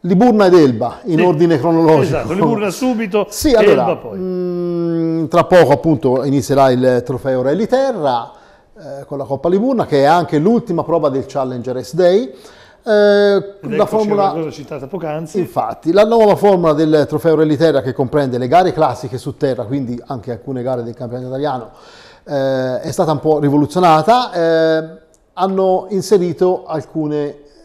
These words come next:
Speaker 1: eh, alcune gare di tipologia Rally Day, come appunto Nido dell'Aquila, la, la Coppa Liburna stessa. Eh, sicuramente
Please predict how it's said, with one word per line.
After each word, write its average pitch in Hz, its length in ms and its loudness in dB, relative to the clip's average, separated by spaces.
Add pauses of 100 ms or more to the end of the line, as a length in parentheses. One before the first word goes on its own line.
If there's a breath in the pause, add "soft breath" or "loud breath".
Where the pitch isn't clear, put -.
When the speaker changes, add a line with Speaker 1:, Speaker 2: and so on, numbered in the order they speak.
Speaker 1:
eh, 135 640 -10
alcune 160 340 -6
gare 135 680 2
di 143 180 -8
tipologia 135 520 -6
Rally 135 280 -2
Day, 127 320 -2
come 123 160 -10
appunto 120 260 -10
Nido 123 220 -6
dell'Aquila, 170 600 -2 (380 loud breath)
la, 123 720 -2
la 131 120 -8
Coppa 131 240 -6
Liburna 123 400 -4
stessa. 170 600 -2 (760 soft breath)
Eh, 185 460 0
sicuramente 233 1160 4